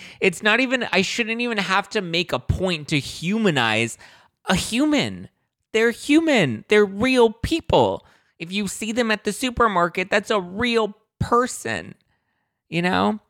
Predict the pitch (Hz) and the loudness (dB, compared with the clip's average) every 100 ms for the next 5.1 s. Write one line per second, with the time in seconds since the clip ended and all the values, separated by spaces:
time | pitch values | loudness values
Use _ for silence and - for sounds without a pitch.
0 | _ _ 127 - - - - _ - 185 | _ _ -4 -4 -10 -14 -18 _ 2 2
1 | 185 170 156 147 156 - 165 165 160 147 | 2 2 2 -2 -10 0 0 2 0 0
2 | 135 - 131 131 123 123 107 104 - _ | -2 -2 2 2 2 2 2 0 -6 _
3 | _ - 123 127 - - 120 - 110 117 | _ -4 -4 -6 -12 -12 -12 -6 0 0
4 | 123 117 120 110 101 - 104 95 - 95 | 0 -4 -6 -4 -4 -4 -4 -4 -8 -8